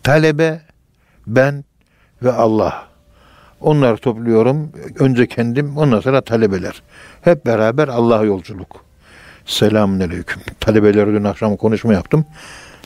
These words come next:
"Evladım, lütfen artık Allah'ı bilin." dedim. "Allah'ı bilmenin nasıl olduğunu size anlattım bir saatten beri." diye izah ettim. Allah razı olsun.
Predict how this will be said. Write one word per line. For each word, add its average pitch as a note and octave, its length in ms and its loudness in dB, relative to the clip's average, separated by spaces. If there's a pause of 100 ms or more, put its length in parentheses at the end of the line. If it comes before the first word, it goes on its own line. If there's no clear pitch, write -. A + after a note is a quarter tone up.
(120)
"Evladım, A#2+ 480 0 (1000)
lütfen G2+ 400 0 (1040)
artık - 540 -4
Allah'ı G#2+ 420 0
bilin." G2+ 320 -2
dedim. E2+ 220 -4 (2000)
"Allah'ı G#2 360 2
bilmenin G#2 340 0
nasıl G#2 240 0
olduğunu G2+ 280 2
size G#2+ 240 2
anlattım G#2+ 480 0
bir F#2+ 40 0
saatten G#2+ 480 0
beri." G#2 280 2
diye G2 120 0
izah G2+ 340 0
ettim. F3+ 380 -2 (1900)
Allah A2+ 260 2
razı G2 120 2
olsun. F#2+ 380 -8